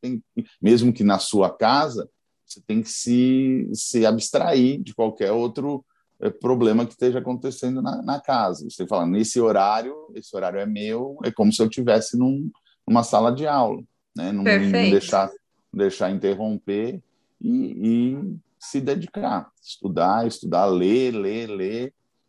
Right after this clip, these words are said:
Speaker 1: né? Ouvir. Hoje, hoje, com a internet, hoje a gente vai ter a oportunidade de ouvir palestras, professores, né, sobre aquele tema, pra poder abrir um pouco a mente, a gente entender. Porque às vezes a gente tá lendo um livro, mas a gente não consegue enxergar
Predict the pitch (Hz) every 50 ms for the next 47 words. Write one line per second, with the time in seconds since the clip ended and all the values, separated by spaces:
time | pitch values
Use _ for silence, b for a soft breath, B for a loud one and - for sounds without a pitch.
0 | _ _ - 90 98 101 104 113 104 82 92 104 107 87 80 85 107 113 120 127
1 | 131 120 104 104 120 123 117 120 123 87 104 113 117 110 113 113 _ - 110 113
2 | 110 107 101 101 101 95 113 101 98 98 98 104 107 110 - 110 104 107 101 92
3 | 95 92 98 92 - 87 82 90 95 101 98 - _ _ _ _ _ _ - 95
4 | 92 - - 98 92 - 98 98 95 98 95 92 90 98 92 85 90 95 - -
5 | 90 85 85 82 82 87 101 110 110 107 110 110 - _ - - _ - 90 -
6 | - 82 82 - - - - 90 92 104 110 113 110 104 90 87 80 78 87 92
7 | 95 104 107 104 101 92 90 90 - 76 - - - 87 87 87 - - 92 85
8 | 85 - - - 95 92 101 110 117 113 113 113 113 110 _ _ _ _ _ -
9 | - 78 - - 92 82 85 92 90 87 78 78 92 98 98 98 95 - - 92
10 | 90 - 90 82 80 85 87 92 104 113 113 110 104 - - 82 78 92 90 -
11 | - 90 - - 92 90 87 80 92 104 107 104 B B B _ _ - 90 -
12 | 127 127 120 156 156 160 165 160 120 - - 131 123 123 120 123 120 113 104 98
13 | 113 131 151 156 135 120 113 110 110 113 117 127 131 131 - 131 139 - 139 139
14 | - - 139 143 143 147 156 151 - - - 143 131 127 113 101 104 113 113 123
15 | 131 139 131 - -